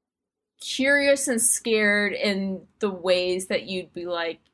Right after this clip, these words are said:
"Yeah, that actually tracks for teenagers and, uh, middle elementary kind of,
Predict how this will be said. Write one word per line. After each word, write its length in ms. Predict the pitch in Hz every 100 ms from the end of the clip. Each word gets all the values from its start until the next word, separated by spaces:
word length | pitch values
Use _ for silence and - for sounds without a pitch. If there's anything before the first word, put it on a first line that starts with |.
| -
"Yeah, 160 | 254
that 180 | 262 247
actually 440 | 202 226 - 220 214
tracks 640 | - 233 190 165 - -
for 120 | -
teenagers 800 | 196 - 196 190 185 185 170 180
and, 460 | 185 170 175 180 180 - - _ - 185 -
uh, 380 | 190 170 165 160 214 240 - _ _
middle 300 | 214 208 190
elementary 640 | 185 180 175 170 175 180 165
kind 260 | - 165 160
of, 280 | 165 160